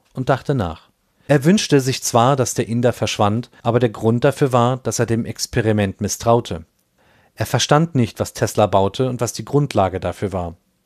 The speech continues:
Vielleicht hatte der kleine Inder doch recht. "Ich gehe ihm nach",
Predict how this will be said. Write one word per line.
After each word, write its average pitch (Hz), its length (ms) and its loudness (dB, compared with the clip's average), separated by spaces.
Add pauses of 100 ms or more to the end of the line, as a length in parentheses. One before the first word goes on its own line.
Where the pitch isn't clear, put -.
(160)
Vielleicht 117 360 0
hatte 143 200 2
der 127 120 2
kleine 123 460 2
Inder 120 260 0
doch 165 260 0
recht. - 320 -10 (400)
"Ich - 140 -4
gehe 185 160 6
ihm 151 180 4
nach", 127 320 2